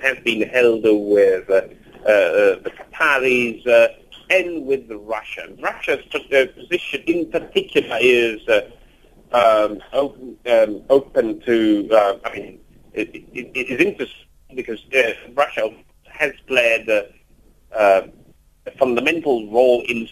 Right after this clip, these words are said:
Syria, uh, where it has positioned itself as a broker in a, in a regional situation. Uh, of course, Libya is not Syria, uh, but Russia seems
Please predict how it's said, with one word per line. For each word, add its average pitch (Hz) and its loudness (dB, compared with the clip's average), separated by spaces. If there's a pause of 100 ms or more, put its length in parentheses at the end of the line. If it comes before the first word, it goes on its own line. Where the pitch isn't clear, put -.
(120)
Syria, 98 -2
uh, 123 2
where 120 -4
it 127 -8
has 170 -2
positioned - -10
itself 117 -4 (120)
as 117 -4
a - -8
broker 107 -2
in 104 -8
a, 101 -2
in 107 -4
a 101 -4 (140)
regional 113 -8
situation. - -6 (680)
Uh, - 4
of 127 -6
course, 120 0
Libya 143 -2
is 123 -4
not 120 -8 (200)
Syria, 120 0 (360)
uh, 156 2
but - -6
Russia 175 -2 (140)
seems 160 -2